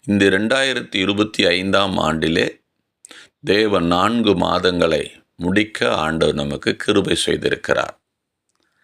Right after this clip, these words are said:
ஐந்தாவது மாதத்திலே நாம் பிரவேசித்திருக்கிறோம். இந்த மாதத்திலும் தேவன் நம்மை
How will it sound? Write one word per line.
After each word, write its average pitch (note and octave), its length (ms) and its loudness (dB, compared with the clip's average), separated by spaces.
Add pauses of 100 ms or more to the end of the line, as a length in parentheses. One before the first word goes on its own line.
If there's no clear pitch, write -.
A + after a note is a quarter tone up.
(320)
ஐந்தாவது F2 600 0
மாதத்திலே F#2+ 600 0
நாம் E2+ 240 -2
பிரவேசித்திருக்கிறோம். F#2+ 1200 0 (600)
இந்த D#3 320 0
மாதத்திலும் A2 880 0
தேவன் G2+ 580 0
நம்மை E2 340 -2